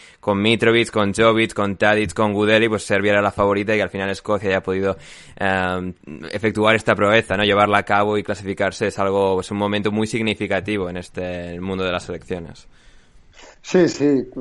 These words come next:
Speaker 2: Para empezar, yo creo que es un, un alegrón, no solo para los escoceses, sino para,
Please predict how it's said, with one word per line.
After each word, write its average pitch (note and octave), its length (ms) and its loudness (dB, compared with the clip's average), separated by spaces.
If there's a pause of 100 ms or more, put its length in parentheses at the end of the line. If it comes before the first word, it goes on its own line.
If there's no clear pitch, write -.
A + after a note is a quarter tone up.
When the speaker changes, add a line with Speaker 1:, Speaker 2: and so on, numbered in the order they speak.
(420)
Speaker 2:
Para C#3 160 2
empezar, C#3 360 0
yo D#3 100 4
creo D3+ 180 2
que D3+ 60 0
es C#3 120 -2
un, C#3 600 -4
un C#3+ 180 2
alegrón, C#3+ 720 0
no C#3 180 -2
solo C#3 360 0
para C3+ 180 2
los B2 160 -4
escoceses, C#3 600 -4
sino C3+ 220 -2
para, A#2 400 0